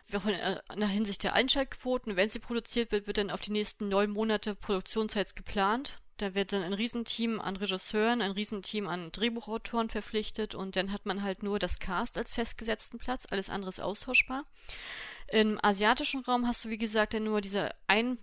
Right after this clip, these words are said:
maximal z-, fünf Drehbuchschreiber überhaupt, äh, in der Regel auch höchstens zwei Regisseure, damit der Stil der Serie halt gleich bleibt. Und die, der Produktionsraum ist nicht wie in Amerika, dass er wochenlang vorgelegt wird, sondern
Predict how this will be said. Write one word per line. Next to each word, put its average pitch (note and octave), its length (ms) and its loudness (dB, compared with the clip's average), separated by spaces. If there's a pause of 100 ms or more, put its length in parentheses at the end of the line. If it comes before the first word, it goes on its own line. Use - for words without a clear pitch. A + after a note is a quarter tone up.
(120)
maximal G3+ 600 -4
z-, - 280 -10 (120)
fünf - 480 0 (160)
Drehbuchschreiber A#3 640 2
überhaupt, G#3 540 -2
äh, G#3+ 200 0
in G#3 80 0
der G3 100 4
Regel A#3+ 220 4
auch G3+ 220 2
höchstens A3 640 -2
zwei G#3 200 2
Regisseure, A#3+ 720 0
damit G#3+ 240 -2
der G3 140 2
Stil A#3+ 320 0
der G#3 120 4
Serie G#3+ 380 4
halt G3+ 160 -6
gleich G3 320 0
bleibt. D#4 380 -4 (640)
Und C4 400 2 (240)
die, G3+ 360 4
der G#3+ 140 0
Produktionsraum A#3 880 0
ist G#3 160 -2
nicht A3 160 -4
wie G#3+ 40 -4
in G#3+ 60 0
Amerika, G#3+ 460 2
dass G3+ 200 2
er G3 160 0 (160)
wochenlang G3 500 0
vorgelegt C#4 640 -2
wird, D4+ 160 -2
sondern G#3+ 460 0